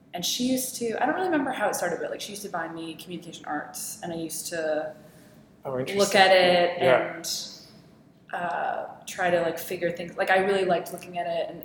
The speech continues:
Speaker 1: those sorts of other types of, we had, like, art magazines and things around. Um, and so that made me think that I was interested in writing and journalism, but then that made me think I was also interested in advertising.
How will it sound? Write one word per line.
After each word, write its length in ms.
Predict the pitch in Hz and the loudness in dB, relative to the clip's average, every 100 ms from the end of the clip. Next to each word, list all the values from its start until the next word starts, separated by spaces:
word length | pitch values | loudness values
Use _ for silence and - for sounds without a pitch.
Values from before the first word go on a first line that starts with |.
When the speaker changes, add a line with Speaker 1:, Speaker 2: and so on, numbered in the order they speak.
| - | -4
Speaker 1:
those 160 | 214 208 | -2 -2
sorts 160 | 202 | -4
of 100 | 202 | -2
other 260 | - 170 170 | 0 2 0
types 240 | - 170 | -4 -10
of, 140 | 170 208 | -12 -6
we 80 | 220 | -4
had, 120 | 196 | -2
like, 120 | 175 | -2
art 160 | - 165 | -4 -8
magazines 380 | 160 160 156 | -10 -12 -14
and 100 | 160 | -14
things 240 | 156 160 160 | -14 -16 -14
around. 380 | 160 160 165 - - - - - | -12 -12 -14 -16 -20 -20 -12 -4
Um, 560 | 175 165 160 151 156 - - - _ _ _ _ _ - - - | -2 0 -2 -4 -8 -12 -20 -20 _ _ _ _ _ -18 -18 -18
and 100 | 196 | -10
so 80 | 208 | -6
that 320 | 196 196 208 | 0 0 2
made 160 | 202 196 | 0 -2
me 100 | 180 | -4
think 360 | 180 175 175 - | -6 -8 -8 -8
that 540 | 170 170 165 - - - - | -6 -4 -4 -6 -14 -16 -8
I 40 | |
was 120 | 190 233 | -4 0
interested 300 | 240 262 226 | 0 -2 -2
in 80 | |
writing 400 | 185 170 170 170 | 0 2 0 -4
and 80 | 165 | -8
journalism, 720 | 165 160 160 160 160 160 165 170 - _ _ _ | -10 -10 -10 -8 -10 -12 -14 -20 -20 _ _ _
but 140 | - 185 | -8 -4
then 200 | 180 175 | -2 0
that 200 | 175 180 | 2 0
made 140 | 180 | 0
me 80 | 170 | -2
think 200 | 170 170 | -4 -4
I 100 | 165 | -2
was 220 | 165 165 | -2 -2
also 220 | - 170 - | -6 -8 -12
interested 300 | - 170 - | -14 -14 -12
in 80 | |
advertising. 800 | - 165 202 233 240 269 285 302 | -8 -8 -6 -6 -4 -4 -6 -6